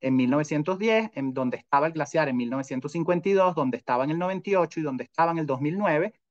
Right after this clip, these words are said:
para poder reconstruir cómo ha sido el proceso de ensamblaje del nuevo ecosistema en las medidas que nos vamos alejando del borde del glaciar,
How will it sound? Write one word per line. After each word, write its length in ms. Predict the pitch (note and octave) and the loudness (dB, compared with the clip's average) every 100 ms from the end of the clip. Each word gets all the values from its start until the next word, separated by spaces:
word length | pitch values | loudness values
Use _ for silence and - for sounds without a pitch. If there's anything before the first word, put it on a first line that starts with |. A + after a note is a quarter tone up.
| _ _ _ | _ _ _
para 240 | A3+ A3+ | -2 2
poder 240 | A3 G#3 | 4 4
reconstruir 720 | G3+ G#3 G#3 - G3 F#3+ F3+ | 0 -2 -4 -2 0 2 2
cómo 220 | - E3 E3+ | 0 -2 -2
ha 40 | |
sido 240 | E3+ F#3 | 0 0
el 80 | F#3 | 0
proceso 440 | E3+ D3+ D3+ F3 E3+ | -2 -4 -4 -2 -2
de 100 | F3 | -2
ensamblaje 760 | F3 F3 F3 D#3 C#3 C3 D3+ - _ _ _ _ | 0 -2 0 0 0 -2 -10 -14 _ _ _ _
del 260 | C3 - | -10 0
nuevo 240 | E3+ G#3+ B3+ | 4 4 4
ecosistema 600 | A#3+ G#3+ G#3 - E3+ E3 | 2 -2 -2 0 2 2
en 60 | |
las 120 | D#3 C#3+ | 0 -2
medidas 300 | C3+ D3 D#3+ | 2 2 0
que 80 | |
nos 120 | D#3+ C3 | -2 -2
vamos 240 | B2 D3+ | -2 -2
alejando 600 | D3+ B2+ D#3 E3+ D#3+ C3 | -4 -2 -2 -2 -2 -2
del 180 | B2 A2+ | -4 -2
borde 320 | B2 A#2+ C3 | -2 0 0
del 140 | B2+ | -2
glaciar, 440 | A2+ G2+ - - | -4 -8 -8 -12